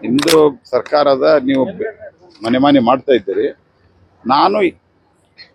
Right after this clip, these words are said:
ಒಂದೇ ಪ್ರಶ್ನೆ ಕೇಳ್ತೀನಿ. ಸನ್ಮಾನ್ಯ ಡಾಕ್ಟರ್ ಬಾಬಾ ಸಾಹೇಬ್ ಭೀಮರಾವ್ ಅಂಬೇಡ್ಕರ್ ಅವರ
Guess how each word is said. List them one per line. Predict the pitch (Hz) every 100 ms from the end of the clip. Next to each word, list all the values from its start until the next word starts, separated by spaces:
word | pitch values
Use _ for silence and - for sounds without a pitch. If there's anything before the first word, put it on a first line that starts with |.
| _
ಒಂದೇ | 120 160 208
ಪ್ರಶ್ನೆ | 226 170 - 165
ಕೇಳ್ತೀನಿ. | - 107 - 87 - - - - _ - _ _ - - - - - - - -
ಸನ್ಮಾನ್ಯ | 147 170 185 202 208 214 214 220 - _ _ _ - - -
ಡಾಕ್ಟರ್ | 156 - 185 151
ಬಾಬಾ | 131 160
ಸಾಹೇಬ್ | 165 165 165 127 98
ಭೀಮರಾವ್ | 131 143 143 143 -
ಅಂಬೇಡ್ಕರ್ | - 123 127 139 127 - 117
ಅವರ | 110 107 113 147 160